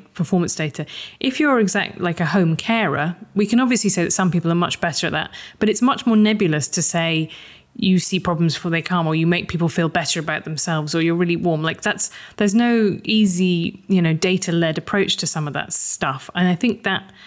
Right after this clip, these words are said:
that strikes me quite strongly. I want to go back to the Lothian cohort, because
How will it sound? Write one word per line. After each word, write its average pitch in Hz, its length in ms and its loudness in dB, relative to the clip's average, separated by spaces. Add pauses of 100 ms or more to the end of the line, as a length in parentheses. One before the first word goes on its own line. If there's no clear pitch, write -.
(280)
that 190 180 0
strikes - 380 -2
me 156 240 -2 (400)
quite 156 180 -2
strongly. 156 500 -2 (100)
I 285 100 0
want 339 160 4
to - 80 -2
go 381 80 2
back 311 160 -2
to 233 100 -2
the 226 120 2
Lothian 233 360 4
cohort, 180 340 2
because 214 300 -2